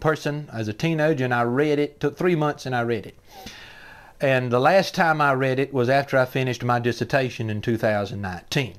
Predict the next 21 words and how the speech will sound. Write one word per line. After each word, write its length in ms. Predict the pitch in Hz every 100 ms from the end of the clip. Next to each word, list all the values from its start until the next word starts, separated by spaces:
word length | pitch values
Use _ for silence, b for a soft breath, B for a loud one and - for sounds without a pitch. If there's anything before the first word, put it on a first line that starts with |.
| - _ B B B B B B
It's 240 | 175 165 -
overdue. 840 | 180 185 156 139 156 127 92 87 -
I 120 | 135
think 320 | 135 160 143
I 80 | 135
might 300 | 127 135 123
read 180 | 127 139
it 80 | 131
for 100 | 127
the 100 | 113
fourth 380 | - 165 139 -
time 420 | 139 117 104 104
before 280 | 104 123 110
the 120 | 104
year 240 | 117 117
is 220 | 107 113 104
out. 280 | 107 87 - - - - - - - - - B B B B B B B
But 440 | 139 196 110 - - -
other 280 | 208 247 262
than 200 | 226 160
Foote, 680 | - - 208 98 - -